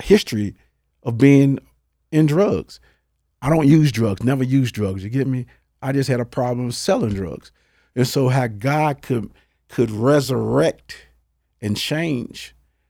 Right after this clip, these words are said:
and take that thirst of money and power and, and, and, and doing wrong out and change me to go do right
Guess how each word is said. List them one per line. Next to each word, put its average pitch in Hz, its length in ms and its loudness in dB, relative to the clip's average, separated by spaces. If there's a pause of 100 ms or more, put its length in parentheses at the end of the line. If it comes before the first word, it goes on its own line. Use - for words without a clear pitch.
(140)
and 120 180 -4
take 156 320 0
that 131 180 -4 (140)
thirst 135 360 -2
of 101 100 -6
money 117 520 2
and 101 180 -10
power 127 500 -4 (340)
and, 113 240 0
and, 117 260 -4
and, 113 280 -2
and 107 200 -4
doing 127 280 6
wrong 127 440 -2
out 117 240 -6 (400)
and 107 160 -2
change 156 440 0
me 117 360 -2 (400)
to 127 80 -4
go 127 200 4
do 120 200 4
right 117 640 -2